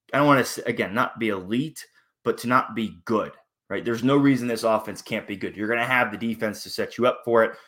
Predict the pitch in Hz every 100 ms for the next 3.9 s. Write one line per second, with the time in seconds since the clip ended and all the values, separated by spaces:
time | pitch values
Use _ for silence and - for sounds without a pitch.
0 | _ _ - 110 117 - 117 107 - 98
1 | - 120 110 107 - _ - - 113 110
2 | 95 95 104 101 95 95 - 104 98 85
3 | - - 107 101 92 85 - 92